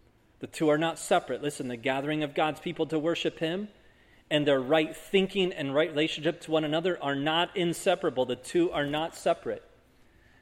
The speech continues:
A right relationship with God transmit into a right relationship with others. So the writer of Hebrews continues in Hebrews thirteen, not with a separate thought. While your Bible has a, has a, you know, chapter division,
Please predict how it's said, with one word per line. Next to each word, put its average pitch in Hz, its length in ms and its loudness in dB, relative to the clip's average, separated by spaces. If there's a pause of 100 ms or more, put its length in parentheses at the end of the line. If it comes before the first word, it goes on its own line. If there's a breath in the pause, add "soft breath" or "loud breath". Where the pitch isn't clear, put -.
(120)
A 151 140 6
right 185 340 6
relationship 180 480 4
with 185 180 2
God 185 280 6
transmit 175 560 2
into 180 280 2
a 160 60 6
right 175 240 4
relationship 165 400 2
with 160 140 2
others. 160 320 0
So 175 120 2
the 151 140 2
writer 190 340 4
of 175 100 0
Hebrews 170 380 0
continues 160 720 0 (320 loud breath)
in 180 100 2
Hebrews 170 340 4
thirteen, 180 540 2
not 196 280 4
with 220 140 6
a 190 120 8
separate 190 600 0
thought. 143 500 2 (280 soft breath)
While 160 180 8
your 165 220 6
Bible 202 340 6
has 175 220 4
a, 139 120 2 (240)
has 139 200 -2
a, 131 100 -4 (220)
you 143 100 0
know, 139 140 2
chapter 196 440 4
division, 175 460 4